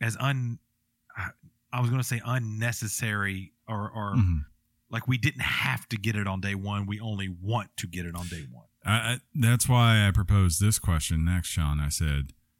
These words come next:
Speaker 2: "Should P C gamers be ready to jump back into console gaming, or should they instead go for the thirty eighty slash Big Navi route?"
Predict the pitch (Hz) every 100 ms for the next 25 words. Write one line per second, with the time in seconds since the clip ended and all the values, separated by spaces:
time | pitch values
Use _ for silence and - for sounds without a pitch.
0 | _ _ _ _ - - 175 - 160 160
1 | - 123 117 113 110 87 101 92 95 98
2 | 98 80 90 87 90 85 82 87 85 90
3 | 85 80 87 78 80 73 73 76 - -
4 | 82 78 - 110 92 90 87 82 - 92
5 | 82 82 85 73 82 73 - 85 80 80
6 | 78 76 73 - 73 73 - 76 73 67
7 | 65 67 62 60